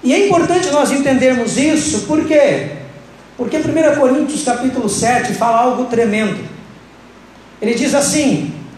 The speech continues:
no capítulo sete, verso quatorze: "Ora, se o marido incrédulo consente em morar com a esposa que é crente,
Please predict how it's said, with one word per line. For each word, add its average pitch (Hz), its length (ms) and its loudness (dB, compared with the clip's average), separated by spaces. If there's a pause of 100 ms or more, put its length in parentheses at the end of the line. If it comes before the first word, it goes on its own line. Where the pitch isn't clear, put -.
(160)
no 208 120 0
capítulo 311 440 0
sete, 277 360 2
verso 247 360 0
quatorze: 240 680 -2 (500)
"Ora, 233 320 4
se 277 320 -2
o 311 80 2
marido 302 380 2
incrédulo 202 800 0
consente 262 960 0 (340)
em 208 140 0
morar 220 580 2
com 208 160 0
a 208 60 2
esposa 233 580 0
que 185 120 -2
é 170 80 0
crente, - 680 -2